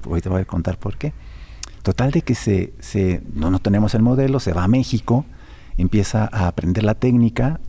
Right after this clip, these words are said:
regresa, dice, "Pues, ya me salen las ratitas y ya tengo la función cómo lesionarlas y que no se nos mueran, y podemos usar ya el tratamiento, no sé qué". "Ah, pues, adelante".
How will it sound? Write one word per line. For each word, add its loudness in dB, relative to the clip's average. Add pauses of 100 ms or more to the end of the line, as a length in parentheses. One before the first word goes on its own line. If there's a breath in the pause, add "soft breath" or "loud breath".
regresa, 0
dice, 2
"Pues, 0
ya 2
me 4
salen -2
las 0
ratitas -4
y 0
ya 0
tengo 0
la 0
función 0
cómo 0 (320 loud breath)
lesionarlas 2
y -2
que -2
no 2
se -2
nos 2
mueran, 2 (460 loud breath)
y 0
podemos 2
usar 0
ya 2
el 2
tratamiento, 0
no 2
sé -4
qué". -6
"Ah, -4
pues, -2
adelante". 0